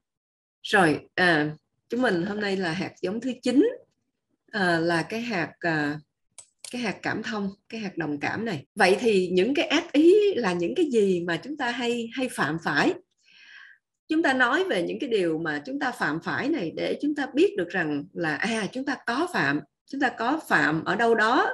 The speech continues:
những cái giống như vậy, tương tự như vậy. Vì nhiều người á còn không nhận ra nữa. Vì chúng ta không nhận ra được vấn đề của mình, cho nên là chúng ta không có dừng nó lại được,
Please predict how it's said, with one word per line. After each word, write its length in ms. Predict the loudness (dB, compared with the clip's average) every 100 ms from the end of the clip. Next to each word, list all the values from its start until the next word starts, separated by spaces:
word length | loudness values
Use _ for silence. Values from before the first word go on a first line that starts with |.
| -2
những 180 | -2
cái 220 | 0 2 2
giống 200 | 2 2
như 120 | 2
vậy, 220 | 2 0
tương 240 | 0 -4
tự 140 | -2 -2
như 140 | 0
vậy. 260 | -2 -2 -2 -8 _ _
Vì 100 | -2
nhiều 200 | 0 0
người 280 | 0 0 0
á 60 | -2
còn 160 | -6
không 160 | -6 -2
nhận 200 | -2 -2
ra 260 | 0 0 0
nữa. 200 | -2 -4 -10 _ _
Vì 120 | -2 0
chúng 160 | 0
ta 120 | -2
không 220 | -2 -2 0
nhận 200 | 0 0
ra 120 | -2
được 160 | -2
vấn 180 | -4 -2
đề 160 | -2 -4
của 140 | -4
mình, 240 | -4 -4 -4
cho 80 | -4
nên 160 | -4
là 80 | -4
chúng 180 | -6 -6
ta 120 | -4 -4
không 160 | -4
có 60 | -2
dừng 220 | 0 0
nó 80 | 0
lại 180 | 0 0
được, 240 | -2 -2